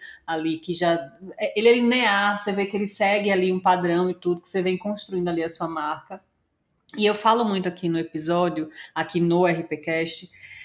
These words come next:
que as pessoas, que os relações públicas, a gente precisa ir além das relações públicas, né? E eu vejo você fazendo isso de uma forma muito bacana,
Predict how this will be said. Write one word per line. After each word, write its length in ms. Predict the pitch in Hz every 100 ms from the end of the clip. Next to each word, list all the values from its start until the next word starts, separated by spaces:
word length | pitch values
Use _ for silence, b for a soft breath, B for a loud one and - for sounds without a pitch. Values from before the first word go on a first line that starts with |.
| B -
que 180 | 220
as 100 | 220
pessoas, 460 | 214 226 226 214 214
que 120 | -
os 100 | 220
relações 380 | 226 226 233 220
públicas, 560 | 214 214 220 208 202 -
a 120 | 208
gente 180 | 208 202
precisa 340 | 214 220 202
ir 60 | 208
além 380 | 226 208 202
das 160 | 208 185
relações 420 | 185 180 180 190
públicas, 540 | - 151 147 147 156 175
né? 120 | 185
E 60 |
eu 100 | 226
vejo 280 | 233 240 233
você 200 | 233 240
fazendo 480 | 240 226 226 214 226
isso 240 | 214 196
de 80 | 196
uma 160 | 202 208
forma 280 | 208 196 196
muito 260 | 196 202
bacana, 500 | 214 233 - 165 165